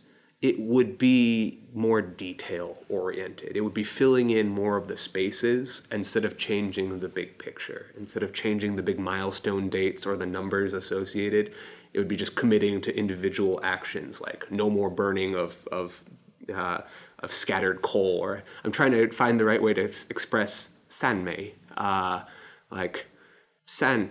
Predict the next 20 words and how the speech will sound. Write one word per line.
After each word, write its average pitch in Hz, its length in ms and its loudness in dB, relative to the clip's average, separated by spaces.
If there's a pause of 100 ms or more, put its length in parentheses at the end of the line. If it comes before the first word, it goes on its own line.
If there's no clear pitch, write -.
distributed 107 720 2
or, 101 360 4
or 95 520 0
non-consolidated. 113 1120 4
Like, 110 180 2
it's 123 140 0
th-, 131 200 4
literally 139 340 10
those 104 200 4
chunks 147 340 4
of 117 100 2
coal 135 320 8
that 104 140 2
they 123 100 6
just 123 460 2
burn 135 400 10
in, 107 320 6
in, 107 320 4
in 101 320 -2
little, 104 420 2